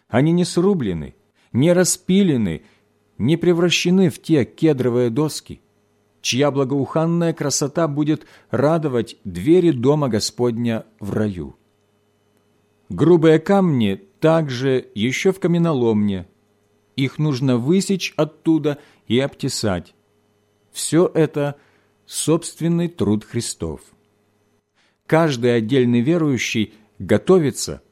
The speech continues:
шлифуется, подгоняется для своего места в храме.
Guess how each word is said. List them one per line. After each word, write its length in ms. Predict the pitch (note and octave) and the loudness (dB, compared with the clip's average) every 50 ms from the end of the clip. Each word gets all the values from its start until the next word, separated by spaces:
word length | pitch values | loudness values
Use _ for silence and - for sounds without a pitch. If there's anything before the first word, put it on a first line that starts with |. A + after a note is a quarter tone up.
| _ _ _ _ | _ _ _ _
шлифуется, 1000 | - - - - D2+ D2 - - D#3+ F#3+ G#3 F3+ C#3 - - - - E2 C#2 - _ _ _ _ _ _ _ _ _ | -18 -16 -12 -10 -10 -10 -6 -2 0 2 4 4 4 2 -2 -6 -10 -10 -10 -14 _ _ _ _ _ _ _ _ _
подгоняется 880 | C3 C3+ B2+ B2 C#3 D3 D#3 F#3 G#3 G#3+ G#3 G3 F3+ - - F3+ F3 | 0 0 2 2 2 4 4 4 2 2 2 0 -2 -2 -2 0 0
для 160 | C#3+ B2 C#3 D3 | 0 0 -2 -2
своего 460 | - - C#3+ C#3+ C#3+ D3 D3 E3+ F#3 | -2 -2 0 2 2 2 4 4 4
места 400 | E3 D3 D3+ D3 - - - C#3 | 4 4 2 0 -2 -4 -6 -6
в 60 | - | -6
храме. 520 | - - A#2 A2+ G2 E2+ D2+ C#2+ C2+ B1+ | -8 -8 -6 -4 -4 -4 -6 -8 -12 -14